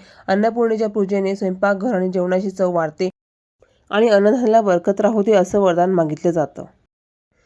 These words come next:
दक्षिणेकडील प्रांतामध्ये या दिवसाची वेगळी ओळख आहे. यांच्या मते या दिवशी कुबेर यांनी शिवपुरम नावाच्या ठिकाणी त्यांची पूजा करून शिवाला प्रसन्न केले होते.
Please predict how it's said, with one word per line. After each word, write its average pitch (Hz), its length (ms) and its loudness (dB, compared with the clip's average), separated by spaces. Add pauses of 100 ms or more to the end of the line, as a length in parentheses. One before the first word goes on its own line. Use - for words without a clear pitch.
(220)
दक्षिणेकडील 247 600 0
प्रांतामध्ये 214 640 -2
या 226 100 0
दिवसाची 208 360 -4
वेगळी 196 280 -4
ओळख 175 320 0
आहे. 160 180 -8 (380)
यांच्या 196 300 2
मते 208 300 -2
या 185 120 2
दिवशी 196 320 -2
कुबेर 196 440 -2 (360)
यांनी 196 280 2
शिवपुरम 196 640 0
नावाच्या 185 420 0
ठिकाणी 180 380 -2
त्यांची 180 300 -4
पूजा 175 340 0
करून 180 320 -2
शिवाला 170 320 0
प्रसन्न 175 440 -2
केले 156 260 -6
होते. 151 280 -8